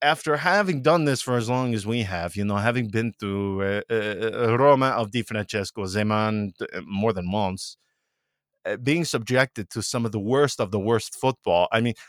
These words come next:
at least being able to hold the belief that under a manager, this team can pull something out at the end. And, uh, by the way, on top of that, too, suffer for long periods of time, bending without breaking.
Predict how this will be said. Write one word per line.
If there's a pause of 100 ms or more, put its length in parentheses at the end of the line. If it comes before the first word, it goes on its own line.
(340)
at
least
being
able
to
hold
the
belief
that
under
a
manager,
this
team
can
pull
something
out
at
the
end. (100)
And, (100)
uh,
by
the
way,
on
top
of
that,
too, (400)
suffer
for
long
periods
of
time, (680)
bending
without
breaking.